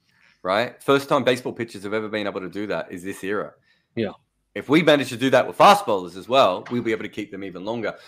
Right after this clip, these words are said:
Speaker 1: And I think so a lot of things happen with Anderson where I think that, I think before it was like, "Oh, he's had a good run.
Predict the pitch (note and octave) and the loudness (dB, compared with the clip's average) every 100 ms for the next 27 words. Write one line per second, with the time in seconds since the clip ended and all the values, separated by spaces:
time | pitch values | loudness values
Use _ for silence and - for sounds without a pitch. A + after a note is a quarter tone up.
0 | - C#3 D3+ G3 G3+ A3 G#3+ D3 D3+ F#3 | -6 0 2 2 2 4 4 4 4 2
1 | F3+ E3+ - C3+ C#3+ D#3+ B2 - A2+ A2+ | -2 -4 0 -2 -2 -6 -6 -6 -4 -4
2 | G#2 - G#2 A2 A2 - C3+ C3+ - F#3 | -4 -8 -6 -4 -2 0 0 0 -4 -4
3 | F3+ - B2+ A#2+ _ _ _ _ _ _ | -6 -2 0 0 _ _ _ _ _ _
4 | _ _ _ _ _ _ - B2+ G3+ C3 | _ _ _ _ _ _ -6 -4 -6 -10
5 | - F3+ D#3+ A#2 A2 A#2 A2+ F#3+ F#3+ D#3+ | -4 2 2 2 0 2 6 8 8 6
6 | C#3 D#3+ C3 A2 A#2 A2 | 4 2 0 0 0 -2